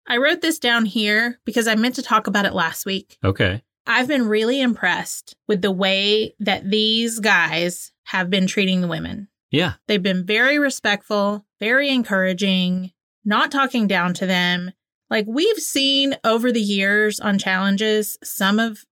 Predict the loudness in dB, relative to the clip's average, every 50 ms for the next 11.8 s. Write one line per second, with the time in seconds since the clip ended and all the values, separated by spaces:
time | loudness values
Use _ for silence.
0 | _ -4 0 0 0 0 0 0 2 2 2 2 0 -2 -6 -10 _ _ -2 0
1 | 2 2 2 2 2 0 0 0 0 0 0 0 2 2 2 2 0 0 -2 -2
2 | -2 0 0 0 -2 -6 -10 -16 _ _ _ _ -8 -6 -6 -6 -8 -12 -14 -14
3 | -14 -16 -18 -20 _ _ _ _ _ -6 -2 0 0 0 0 0 -2 -4 -2 0
4 | 2 2 2 2 0 -4 -8 -12 -14 _ _ _ _ _ _ -14 -14 -8 _ 0
5 | 2 2 2 2 0 2 2 2 0 -2 -2 -2 0 0 2 0 0 0 0 0
6 | 2 2 2 0 0 -2 -4 -4 _ -2 0 2 2 2 2 2 0 0 0 2
7 | 2 4 2 2 2 2 0 0 0 0 2 2 2 2 0 -2 -6 -8 -12 -8
8 | -2 0 2 2 2 2 2 0 0 0 0 2 2 2 2 2 0 0 0 0
9 | 2 2 2 2 2 0 -2 -2 -6 -10 -14 -18 _ _ _ _ -4 0 2 2
10 | 2 4 4 4 2 2 0 -2 -6 -12 -16 _ _ _ -8 -4 -2 0 2 2
11 | 2 2 0 0 -2 -2 0 0 2 2 2 2 2 2 0